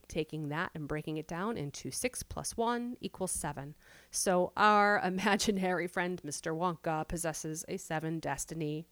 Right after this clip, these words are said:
number. Got it? A few other things I'd like to note.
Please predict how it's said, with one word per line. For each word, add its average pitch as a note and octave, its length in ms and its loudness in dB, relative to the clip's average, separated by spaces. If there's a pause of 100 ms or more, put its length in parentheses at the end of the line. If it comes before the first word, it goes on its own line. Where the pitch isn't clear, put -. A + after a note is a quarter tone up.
number. C#3+ 400 -4 (260)
Got C#4+ 220 8
it? A#4+ 160 2 (1800)
A D#4+ 60 2
few F#4+ 280 6
other G4 140 2
things B3 400 0
I'd G3+ 160 0
like F#3 220 0
to F#3+ 100 -4
note. D3 400 -6